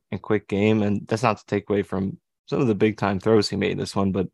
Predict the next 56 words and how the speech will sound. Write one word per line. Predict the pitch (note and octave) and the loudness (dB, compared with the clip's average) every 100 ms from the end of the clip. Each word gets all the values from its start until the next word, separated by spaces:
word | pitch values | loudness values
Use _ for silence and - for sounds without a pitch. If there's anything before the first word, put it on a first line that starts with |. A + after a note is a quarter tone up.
| - _ _ | -18 _ _
you | - | 2
know, | D3+ D3+ | 6 6
the | |
main | C3 C3+ | 6 4
thing | C3 B2+ | 2 0
he | |
wants | G#2+ A2 - | 0 -4 -6
to | |
do | G#2 | -2
is | G#2 F#2 | -2 0
get | G#2+ | -4
that | - F2 | -4 -6
ball | F#2 F2+ | 0 2
out | F#2 D2+ | 2 -2
quickly. | - G#2+ - E2+ | -4 -6 -4 -8
So | - | -6
you | G2 G2+ | -6 -2
gotta | G#2+ G#2 | -2 -2
try | - G#2 | -4 -6
to | F#2+ | -4
find | G#2+ G2 G2 | -4 -4 -4
ways, | F#2+ F#2+ F2+ - _ _ _ _ | -4 -4 -6 -16 _ _ _ _
uh, | E2 F2 | -4 -4
to | - | -8
take | - - A2+ | -14 -2 -2
away | G#2 G2+ G2+ G2 F#2 _ _ _ | 0 0 0 -2 -4 _ _ _
those | - G2 F#2 - - _ - | -2 0 -2 -6 -12 _ -4
quick | B2 A2 | -2 0
reads, | A2 B2 B2 A2+ | 2 2 2 0
those | F#2+ | -4
short | - A#2 A2 - | -2 0 0 0
throws, | G#2 G#2 A2+ A2+ | 0 2 0 -2
and | F#2+ G2+ G2 _ _ _ _ | -6 -6 -8 _ _ _ _
make | - G#2+ A#2 | -4 -2 -2
him | A2 | 0
throw | A2+ A2+ | 2 4
the | G#2+ | 4
ball | G#2 G#2 | 2 2
deep, | G2 G#2+ A2+ - _ _ - | 0 -4 -4 -8 _ _ -12
make | A2+ G#2 | -10 -10
him | G#2 | 0
throw | A2 A2 | 4 4
an | G#2+ | 2
intermediate, | G#2+ G#2 G2+ A2 B2 B2 | 0 0 0 -2 0 0
and | G#2 G2+ - | -2 -2 -4
try | - A2+ | -2 0
to | |
move | G#2+ A2+ | 0 0
him | A2 | 0
off | G#2 A2 | -2 -4
his | - | -8
spot | - G#2+ A#2 | -10 -2 0
a | G#2+ | 0
little | F#2+ G2 | -2 0
bit, | G#2 - | 0 -2
because | A2 G#2+ F#2+ | -4 -8 -8